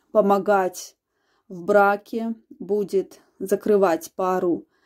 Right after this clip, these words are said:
от недоброжелателей, от измен. Также эти куколки способны усиливать интуицию, давать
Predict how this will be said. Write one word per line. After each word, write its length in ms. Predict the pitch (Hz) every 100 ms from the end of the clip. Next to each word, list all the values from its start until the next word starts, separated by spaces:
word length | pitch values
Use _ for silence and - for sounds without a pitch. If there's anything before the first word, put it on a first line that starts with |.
| _ _
от 360 | - - - -
недоброжелателей, 1700 | 202 220 214 214 202 202 208 196 196 202 202 - 208 208 208 196 190
от 420 | - 180 170 - _
измен. 800 | - 196 190 202 214 220 220 220 _ _ _ _ _
Также 260 | 285 254
эти 180 | 254 247
куколки 400 | 247 240 247 240
способны 680 | 202 208 202 226 208 214 208
усиливать 560 | 202 - 202 196 196 202
интуицию, 580 | 196 202 220 240 202
давать 380 | 170 180 190 -